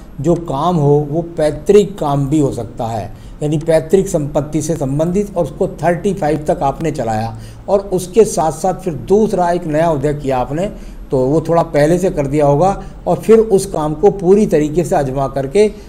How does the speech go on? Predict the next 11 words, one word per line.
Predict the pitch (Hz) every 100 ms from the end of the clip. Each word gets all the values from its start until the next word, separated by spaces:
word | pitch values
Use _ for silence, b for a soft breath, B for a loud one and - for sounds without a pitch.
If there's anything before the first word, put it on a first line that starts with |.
| B
अपने | 147 156 175
जीवन | - 139 139 139
के | 190 214 214 - 139
आखिर | 139 165 165
समय | 143 127 127
तक | 170 - -
आप | 135 147 139
चले | 104 98
गए। | 95 98 - - -
तो |
ये | 127 156 190 202